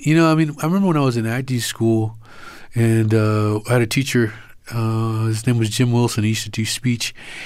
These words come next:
and he, he put me against the wall, and he was, like, pressing into my chest, and he's saying, "You need to speak, you know, speak." And he's like, you know,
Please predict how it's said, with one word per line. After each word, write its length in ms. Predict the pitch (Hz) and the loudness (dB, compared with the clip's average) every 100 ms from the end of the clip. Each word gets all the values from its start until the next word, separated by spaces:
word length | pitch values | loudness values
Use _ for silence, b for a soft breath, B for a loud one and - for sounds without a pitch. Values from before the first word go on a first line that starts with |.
| B | B
and 100 | - | 2
he, 100 | 131 | 2
he 280 | 147 - 147 | 2 -4 -6
put 180 | 135 165 | 2 4
me 60 | 160 | 4
against 220 | 135 139 | 2 0
the 60 | 120 | 2
wall, 180 | 131 | 4
and 80 | 123 | 4
he 60 | 113 | 2
was, 80 | 110 | 0
like, 180 | 113 | -4
pressing 440 | - - - - 135 | -4 -4 -2 0 2
into 180 | 127 123 | 2 2
my 160 | 117 | 0
chest, 320 | 113 127 120 | -2 -2 -2
and 100 | 123 | -2
he's 60 | 117 | -2
saying, 220 | 123 117 | 0 0
"You 200 | 113 127 | 0 0
need 60 | 135 | 0
to 80 | 123 | 0
speak, 480 | - - 160 135 B B B B B | -2 0 0 0 B B B B B
you 80 | - | 0
know, 80 | 127 | 2
speak." 440 | - - 165 143 | 0 2 2 2
And 60 | 127 | -2
he's 140 | 117 | -2
like, 240 | 117 104 - | -2 -4 -4
you 100 | 113 | 0
know, 280 | 117 110 | 2 0